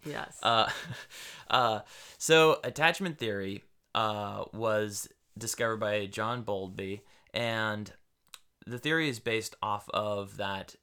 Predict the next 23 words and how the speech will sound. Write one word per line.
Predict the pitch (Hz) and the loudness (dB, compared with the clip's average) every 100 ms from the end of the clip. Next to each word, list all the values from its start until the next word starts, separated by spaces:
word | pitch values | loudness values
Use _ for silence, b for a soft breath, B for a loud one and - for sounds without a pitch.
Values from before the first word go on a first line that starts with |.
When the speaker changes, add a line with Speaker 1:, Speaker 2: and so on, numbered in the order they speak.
| _ | _
Speaker 2:
your | 101 110 101 101 98 98 | -8 -4 -2 0 0 0
first | - 135 143 - 117 | -4 -2 -2 -2 -4
years | 117 113 | -4 -4
of | 104 | -6
development, | 104 98 90 - - 180 - - | -6 -4 -6 -8 -10 -14 -18 -14
the | 107 101 | -8 -8
attachment, | 98 113 110 - 120 110 107 - - - | -8 -8 -10 -10 -8 -8 -8 -12 -12 -10
uh, | 98 95 | -8 -8
you | 92 | -10
have | 95 98 98 | -6 -6 -6
with | 95 - | -12 -12
your | 95 | -12
parental | - - 104 98 98 104 | -10 -4 -2 -2 -4 -6
figures, | 98 - 92 92 95 101 - - B B B B | -6 -8 -8 -6 -6 -6 -8 -12 B B B B
uh, | 110 104 101 113 | 2 2 2 -2
affects | 107 139 - - | -2 -2 -2 -4
your | 131 | -6
entire | 127 127 135 | -2 -2 -2
life | 135 - - - - | -6 -10 -20 -20 -14
and | - 110 | -8 -8
affects | - 104 101 - - | -6 -8 -6 -8 -6
your | 104 95 92 | -4 -2 -4
relationships | 95 95 90 95 90 95 - - - | -4 -4 -4 -8 -10 -10 -10 -8 -8